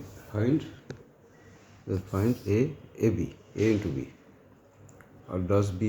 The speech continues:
A exist? b a কি সম্ভব? বি into A? ম্যাট্রিক্সে দেখো, কোনো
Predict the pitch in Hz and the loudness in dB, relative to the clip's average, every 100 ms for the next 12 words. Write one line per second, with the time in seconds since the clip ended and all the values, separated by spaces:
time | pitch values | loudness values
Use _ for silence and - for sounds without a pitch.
0 | 113 107 113 170 175 - - - - - | 2 2 0 -4 -6 -8 -18 -20 -20 -20
1 | - - 95 110 127 139 135 127 120 104 | -20 -14 0 2 2 0 -4 -2 -2 -4
2 | 71 - - - - 92 98 127 147 117 | -8 -12 -20 -20 -10 -6 -2 0 0 -2
3 | 120 143 233 - - - - - - - | 0 0 0 -10 -20 -20 -20 -20 -20 -20
4 | - - 104 - 135 113 85 76 - - | -14 -2 -2 0 -2 0 0 0 -6 -8
5 | - - - - - 113 | -20 -20 -20 -10 0 4